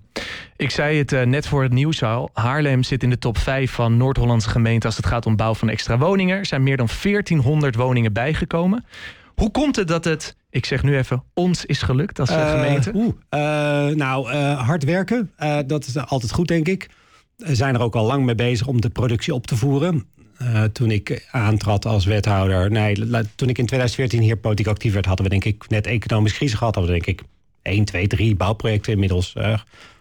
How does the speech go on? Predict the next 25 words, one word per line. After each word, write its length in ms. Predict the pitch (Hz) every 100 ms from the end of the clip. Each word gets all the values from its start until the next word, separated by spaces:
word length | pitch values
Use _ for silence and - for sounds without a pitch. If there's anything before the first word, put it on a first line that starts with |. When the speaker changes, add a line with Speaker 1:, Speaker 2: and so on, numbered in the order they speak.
| _
Speaker 2:
overstijgt 580 | - 98 90 - 92 92
het 100 | 104
denk 160 | 92 85
ik 120 | 87
de 80 | 92
honderd. 480 | 104 131 175 - -
Dus 260 | 110 - -
even 240 | 120 107 127
om 140 | 120
die 140 | 104
extre-, 480 | 139 117 - - 151 -
extreme 500 | - - 147 143 110
groei 300 | 123 131 117
ook 140 | 107
aan 200 | 117 143
te 80 | 123
geven, 480 | 117 113 104 110 104 - - _ -
eh, 200 | 127 107
wat 160 | 107
er 60 | 107
de 60 |
afgelopen 480 | 98 98 117 92 87
jaren 280 | 95 90 82
is 100 | 87
gebeurd. 480 | - 101 170 175